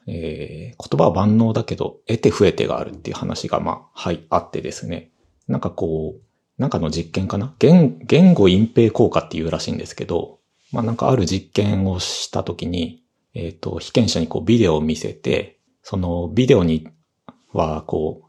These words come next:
人の顔が出てくるんですけど、まあ、それの特徴をできるだけこう、説明してくださいっていう、まあ、実験をするんですね。で、その後、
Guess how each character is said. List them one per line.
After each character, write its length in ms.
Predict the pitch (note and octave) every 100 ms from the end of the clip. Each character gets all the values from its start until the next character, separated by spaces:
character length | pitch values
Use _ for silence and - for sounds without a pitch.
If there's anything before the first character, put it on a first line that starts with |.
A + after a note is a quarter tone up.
| _
人 240 | - -
の 100 | B2
顔 220 | A#2+ A#2 A2
が 80 |
出 140 | G#2+ G#2+
て 80 | -
く 100 | -
る 120 | -
ん 40 |
で 80 | -
す 80 | -
け 120 | -
ど、 280 | G#2 F2+ - _ _ _
ま 60 | D3+
あ、 20 |
そ 120 | -
れ 100 | B2+
の 120 | C3+ B2
特 300 | - A#2+ -
徴 220 | - A#2+
を 200 | G#2+ - _
で 120 | G#2+
き 140 | G#2+ B2
る 100 | A#2
だ 100 | A2
け 120 | -
こ 340 | - G#2+ F#2
う、 180 | - _
説 240 | - G#2 A#2
明 100 | A2+
し 80 |
て 100 | -
く 80 | -
だ 100 | G#2
さ 120 | G2
い 40 | F#2+
っ 20 |
て 120 | -
い 80 | -
う、 60 | G2
ま 120 | F2
あ、 20 |
実 220 | - F2
験 140 | - -
を 40 |
す 120 | -
る 100 | -
ん 120 | - -
で 120 | -
す 180 | - A#1+
ね。 220 | A#2 - _ _ _ -
で、 640 | D3 C3+ C3+ C3 C3+ C3
そ 340 | B2+ - - C#3+
の 200 | C#3+ D3
後、 560 | C#3+ - B2+ F2 -